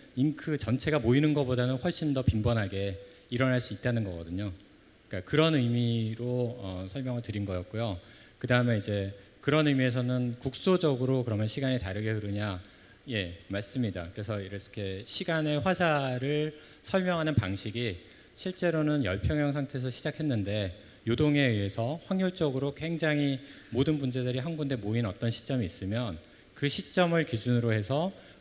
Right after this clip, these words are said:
왼쪽으로 가건 오른쪽으로 가건 내가 그거를 이제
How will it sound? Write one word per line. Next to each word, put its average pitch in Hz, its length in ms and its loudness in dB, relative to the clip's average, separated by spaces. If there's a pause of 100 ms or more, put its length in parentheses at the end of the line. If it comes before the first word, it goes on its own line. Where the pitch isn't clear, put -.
왼쪽으로 156 640 2
가건 131 340 0
오른쪽으로 120 720 -2
가건 110 460 -2
내가 117 220 -2
그거를 123 440 0
이제 98 380 0